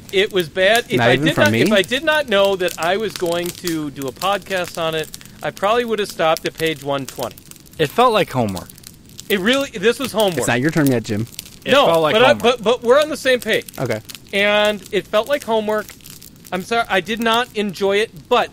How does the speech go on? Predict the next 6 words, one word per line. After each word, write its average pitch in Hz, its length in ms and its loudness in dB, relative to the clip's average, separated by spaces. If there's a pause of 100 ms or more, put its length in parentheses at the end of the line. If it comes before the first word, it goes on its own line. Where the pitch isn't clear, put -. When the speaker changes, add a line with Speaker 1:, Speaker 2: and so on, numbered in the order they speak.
(100)
Speaker 1:
that 220 220 -2
being 294 240 -8
said, 156 560 -4 (1120)
this 214 420 -2 (120)
author 247 640 0 (360)
does 220 460 0